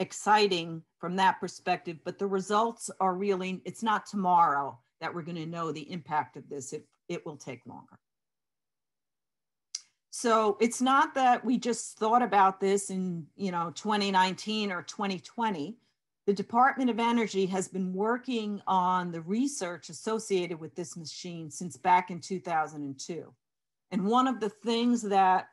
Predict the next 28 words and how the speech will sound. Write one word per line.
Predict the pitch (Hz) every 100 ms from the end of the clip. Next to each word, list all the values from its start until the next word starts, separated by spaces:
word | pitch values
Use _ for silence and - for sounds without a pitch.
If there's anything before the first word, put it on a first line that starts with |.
| -
the |
Department | 175 170 - 220 - 196
of | 185
Energy | 208 202 180 185 165
does | 208 226 185 185 175
is | 165
it | 170
has | - 202 214 190 -
these | 190 180 -
toll | - 220 254 262
gates | 170 156 131 - - _ _ _ -
that | 185
you | 196
have | 180 403 -
to | -
go | 180 190
through | 180 180 190 180 175 170
in | 175 175
order | 185 190 180 190 180
to | - 196 175 175 165 170 160 _ _ _ _ -
get | 202
a | 190
project | - 202 196 190 196 185 -
from | 180 170
concept | - 240 220 220 - 202 190 _
to | - -
actual | 190 190 - 175 165
delivery. | 156 175 175 156 127 92